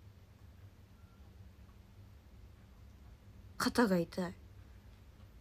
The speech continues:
<laughs> バッ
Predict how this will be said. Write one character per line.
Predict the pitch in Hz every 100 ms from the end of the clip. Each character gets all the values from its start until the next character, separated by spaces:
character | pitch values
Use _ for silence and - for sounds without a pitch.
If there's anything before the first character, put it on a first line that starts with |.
| - - - - 220
<laughs> | 196 - - - - - - - - - - - - - - - - - - - - - - - - -
バ |
ッ | 185